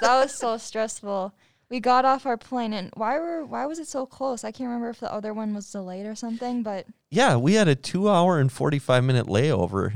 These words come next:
Speaker 2: in Denver on the way back. So we're like, "Well, we got all kinds of time."
Speaker 1: But then when we got to the other,
Speaker 2: S-
Speaker 1: wait, wait, wait,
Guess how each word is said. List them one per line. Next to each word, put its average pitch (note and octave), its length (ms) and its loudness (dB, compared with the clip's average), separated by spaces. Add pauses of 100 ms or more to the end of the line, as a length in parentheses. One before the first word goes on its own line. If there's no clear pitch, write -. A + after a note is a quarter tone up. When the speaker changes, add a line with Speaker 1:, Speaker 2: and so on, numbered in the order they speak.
Speaker 2:
in G2 180 -2
Denver A2 380 2
on F#2+ 100 2
the F#2 60 0
way G2+ 160 0
back. A2+ 560 -2
So - 200 -12
we're G2 120 -2
like, E2+ 240 -4
"Well, C#2 80 -8
we B2+ 80 -6
got B2+ 160 0
all G#2+ 120 0
kinds G3+ 320 -8
of - 80 -12
time." - 340 -10 (360)
Speaker 1:
But A#3 140 -10
then A#3 360 -8 (300)
when G#3+ 160 -14
we G#3+ 120 -10
got G#3 360 -8 (100)
to A3 160 -16
the F#3+ 420 -12 (1700)
other, A3 260 -6
Speaker 2:
S- G#3 260 -2
Speaker 1:
wait, G3 160 -10
wait, F#3+ 100 -12
wait, - 160 -12